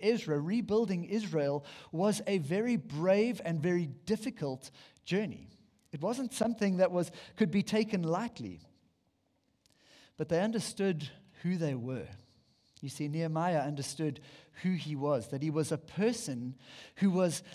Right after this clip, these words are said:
living in the lineage of the story of God, the story of, of Abraham, who was given a land to pioneer, the, the lineage of David, who was given a people, a flock to shepherd and to love, the,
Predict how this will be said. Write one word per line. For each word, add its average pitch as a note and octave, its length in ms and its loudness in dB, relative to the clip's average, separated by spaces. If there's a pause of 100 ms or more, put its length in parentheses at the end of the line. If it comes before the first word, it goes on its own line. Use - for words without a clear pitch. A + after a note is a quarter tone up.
living G3 400 4
in F3 120 0
the E3 100 2
lineage D#3+ 540 2
of C3+ 120 -6
the D3 60 -10
story A#3 640 -6
of D#3+ 140 -8
God, C3 380 -6 (800)
the E3 100 -2
story G#3 720 -2
of, D#3+ 200 0 (280)
of F3 180 0
Abraham, G#2+ 640 -2 (360)
who G#3+ 140 4
was G3+ 200 2
given G3+ 420 -2 (220)
a F3+ 140 0
land E3+ 580 -6
to E3 140 -2
pioneer, D3 640 -4 (640)
the, G#3 140 2
the G#3+ 180 4
lineage G#3 560 4
of E3+ 180 -4
David, G3 460 -4
who F3+ 140 0
was G3+ 160 2
given G#3+ 340 0 (220)
a F#3+ 120 2
people, D#3 640 -2 (180)
a F3 100 0
flock - 480 -6
to F#3 160 -4
shepherd D3 500 -6
and D#3 140 -4
to F3+ 120 0
love, F3 480 -2 (840)
the, F#3+ 140 2